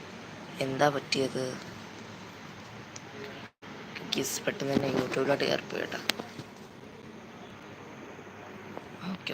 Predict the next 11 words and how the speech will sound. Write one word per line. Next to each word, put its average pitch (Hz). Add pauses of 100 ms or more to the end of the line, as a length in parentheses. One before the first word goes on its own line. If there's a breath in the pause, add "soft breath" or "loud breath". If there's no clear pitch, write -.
ഓക്കെ, - (100)
ഓക്കെ, - (100)
ഓക്കെ. - (1700 loud breath)
ഓ, - (160)
കമന്റ് 135
ആഡ്സ് -
ഒക്കെ 139
എന്താ 131 (200)
കാണാൻ 127
പറ്റണല്ലേ? 127 (3750 loud breath)
ഇവ 143